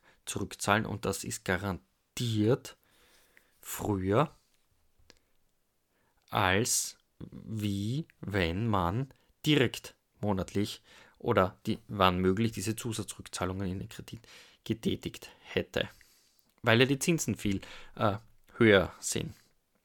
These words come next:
der Gewinn viel höher. Ähm,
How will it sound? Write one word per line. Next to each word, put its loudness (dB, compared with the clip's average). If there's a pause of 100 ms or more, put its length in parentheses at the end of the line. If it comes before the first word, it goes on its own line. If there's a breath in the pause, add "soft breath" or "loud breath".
(540)
der 4
Gewinn 2
viel -2
höher. -4 (680 loud breath)
Ähm, 4